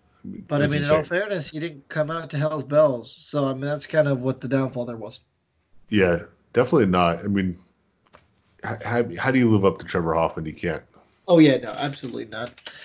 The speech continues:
Speaker 1: Um, now, one question I wanna ask you before we start wrapping this up. Out of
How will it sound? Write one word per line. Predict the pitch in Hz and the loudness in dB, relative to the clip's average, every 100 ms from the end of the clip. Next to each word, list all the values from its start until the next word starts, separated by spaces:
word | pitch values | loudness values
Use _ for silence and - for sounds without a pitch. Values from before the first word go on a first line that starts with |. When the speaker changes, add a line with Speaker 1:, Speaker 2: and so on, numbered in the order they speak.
| - - - - | -16 -16 -2 8
Speaker 1:
Um, | 190 185 | 8 8
now, | 196 196 151 - - - | 8 8 6 -2 -20 -8
one | 147 190 240 | 4 4 4
question | - 240 240 | -2 -4 -4
I | 214 | -4
wanna | 208 202 | -4 -2
ask | 170 175 - | -2 -4 -6
you | 160 | -10
before | 127 156 156 | -10 -8 -6
we | 147 | -4
start | 139 156 | -4 -4
wrapping | 135 139 139 127 | -2 -2 -4 -10
this | 123 - | -12 -10
up. | 117 - - - - - | -10 -10 -16 -16 -12 0
Out | 185 226 | 6 6
of | 202 147 | 6 2